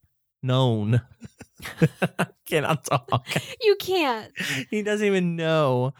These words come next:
Speaker 1: what he's gone through.
Speaker 2: Mm-hmm.
Speaker 1: And the fact that the mother just, like, fought tooth and nail to get out of the room and give her son a life that he deserved, that knowing
Speaker 2: Mm-hmm.
Speaker 1: she knew what he deserved,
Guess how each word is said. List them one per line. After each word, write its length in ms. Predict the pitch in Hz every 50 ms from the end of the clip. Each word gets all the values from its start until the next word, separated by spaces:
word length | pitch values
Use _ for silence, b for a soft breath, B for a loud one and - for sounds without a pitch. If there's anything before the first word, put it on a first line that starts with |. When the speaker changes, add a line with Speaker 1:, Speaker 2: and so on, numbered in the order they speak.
| B 127 B B _
Speaker 1:
what 340 | - 135 135 135 147 147 147
he's 180 | 147 143 131 127
gone 260 | 127 110 107 107 123
through. 360 | 127 117 85 67 76 127 156 - - -
Speaker 2:
Mm-hmm. 400 | 226 226 226 214 202 196 196 202 220
Speaker 1:
And 480 | 156 156 151 147 143 143 139 143 143 - - _ _ _ _ _ _ _ - _ -
the 180 | 156 143 147 135
fact 340 | - - 160 160 170 165 -
that 100 | 175 143
the 60 | 156
mother 440 | 147 139 135 131 127 123 131 131 131 131
just, 260 | 123 135 127 - -
like, 180 | 123 123 120 - _ - - - - - 147 - -
fought 340 | 143 135 139 139 - -
tooth 300 | - - - 160 151 -
and 140 | 160 143 131
nail 260 | 127 120 117 117 120
to 80 | 123 123
get 200 | 117 127 131 - -
out 180 | 95 117 120
of 180 | 123 123 123 123
the 100 | 127 120
room 480 | 120 113 113 110 120 139 165 202 208 b b b b b b b b -
and 260 | 139 131 131 127 117
give 260 | - 139 135 135 127
her 140 | - 147 131
son 600 | 120 - - - 131 120 117 113 117 117 117 120 - - -
a 80 | 123 127
life 360 | 131 131 127 113 120 139 131
that 140 | - 127 -
he 120 | - 135
deserved, 600 | 120 123 117 110 123 113 117 139 160 170 - - -
that 80 | 123
knowing 440 | 127 127 127 127 127 135 143 143 143 233
Speaker 2:
Mm-hmm. 80 | -
Speaker 1:
she 280 | 185 - - 185 202 202
knew 200 | 180 170 165 147
what 140 | 123 117 113
he 160 | 123 147 139
deserved, 600 | 127 127 117 120 120 117 123 147 185 240 233 -